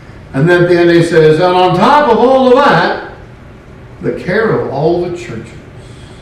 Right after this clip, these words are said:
Paul had a unique role. Not only was he a Christian,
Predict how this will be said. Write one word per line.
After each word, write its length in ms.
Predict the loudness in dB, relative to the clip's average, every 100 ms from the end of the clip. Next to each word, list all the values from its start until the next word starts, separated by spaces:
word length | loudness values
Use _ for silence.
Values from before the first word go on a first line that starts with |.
| -20 -20 -20 -20 -20 -20 -20 -20 -20 -20 -20 -6
Paul 320 | 0 2 2
had 300 | 2 0 -2
a 40 | -2
unique 380 | -2 0 -2 -2
role. 480 | 0 2 0 -2 -10 -18 -20 -10
Not 460 | -2 2 2 2 2
only 600 | 4 2 0 -4 -8 -10 -16 -20 -20 -20 -8
was 260 | 0 2 2
he 420 | 2 2 0 -6 -14 -20 -20 -20 -20 -20 -14 -4
a 280 | -2 -2 0
Christian, 800 | 2 2 0 0 0 -2 -8